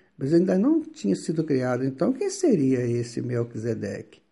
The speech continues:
Então, hoje, estudando mais,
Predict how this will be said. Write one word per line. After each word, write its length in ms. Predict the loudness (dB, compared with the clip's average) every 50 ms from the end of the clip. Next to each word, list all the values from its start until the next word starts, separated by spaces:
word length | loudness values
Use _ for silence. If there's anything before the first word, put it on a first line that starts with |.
| _ _ _ _ _ _ _ _ _ _ _ _ _ _ -14
Então, 360 | -4 0 2 2 2 2 0 2
hoje, 540 | 4 6 6 6 6 4 2 0 -4 -4 -4
estudando 840 | -8 -14 -14 -10 -6 -4 -4 -2 0 0 2 2 2 2 0 -4 -4
mais, 460 | -2 -2 0 0 0 -2 -2 -4 -8